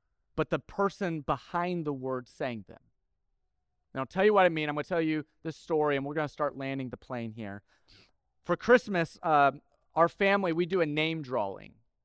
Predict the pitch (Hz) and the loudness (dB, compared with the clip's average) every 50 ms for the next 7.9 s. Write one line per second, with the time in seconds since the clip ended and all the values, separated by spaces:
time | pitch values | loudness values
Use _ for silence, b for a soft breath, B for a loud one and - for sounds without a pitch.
0 | _ _ _ _ - 123 127 156 - _ - 175 160 151 - 220 208 196 151 185 | _ _ _ _ -6 -4 -4 -4 -6 _ 0 0 0 2 2 4 4 6 8 8
1 | 180 180 180 175 - 156 160 180 175 196 160 175 175 170 165 160 151 143 139 - | 8 8 6 2 2 2 2 4 4 4 6 6 6 6 6 2 -2 -4 -4 -4
2 | 165 156 151 147 135 123 117 117 123 170 233 208 151 147 160 - _ _ _ _ | -2 -2 -2 -2 -2 -4 -4 -4 2 4 6 6 6 4 2 0 _ _ _ _
3 | _ _ _ _ _ - 143 156 175 175 139 156 151 147 143 143 143 139 139 135 | _ _ _ _ _ -2 2 2 2 4 6 6 8 8 8 8 8 6 4 2
4 | 135 127 - _ _ _ - 151 143 147 151 139 135 165 175 175 170 160 160 160 | 0 -4 -8 _ _ _ -8 -8 -4 -4 -6 -2 2 4 6 6 6 4 2 0
5 | 165 165 165 165 156 156 160 160 156 151 143 139 143 151 147 139 139 143 143 139 | 0 -2 -2 -2 -2 0 0 0 2 2 4 2 2 2 0 -2 -2 -4 -4 -2
6 | 131 156 151 - 151 131 143 135 143 151 156 135 - - 151 139 - - 147 135 | -2 -2 0 0 0 0 0 -2 -4 -4 -4 -6 -8 -8 -8 -8 -6 -8 -10 -8
7 | 123 117 113 - 143 131 - - - 117 110 - 120 - - - _ _ | -8 -8 -8 -8 -8 -10 -10 -10 -12 -12 -10 -10 -10 -12 -12 -14 _ _